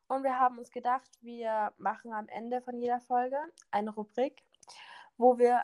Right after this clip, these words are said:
einfach peinliche Storys oder lustige Storys von uns erzählen,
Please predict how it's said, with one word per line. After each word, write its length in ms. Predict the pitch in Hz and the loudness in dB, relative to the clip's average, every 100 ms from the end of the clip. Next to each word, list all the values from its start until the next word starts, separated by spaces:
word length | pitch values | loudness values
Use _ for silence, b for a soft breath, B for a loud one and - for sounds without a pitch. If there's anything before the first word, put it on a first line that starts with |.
| - | 0
einfach 340 | 220 226 - - | -2 -4 -6 -8
peinliche 500 | - 233 247 247 247 | -2 0 -2 -6 -8
Storys 640 | - - 233 233 - - - | -4 -2 -2 -6 -12 -12 -4
oder 240 | 226 220 _ - | -2 -2 _ 0
lustige 560 | 226 240 - 247 233 | 2 2 0 -2 -2
Storys 460 | 240 226 220 226 240 | 0 2 2 0 -2
von 140 | 233 214 | -2 -2
uns 100 | 233 | -2
erzählen, 600 | 233 - 240 233 226 | -4 0 -2 0 -2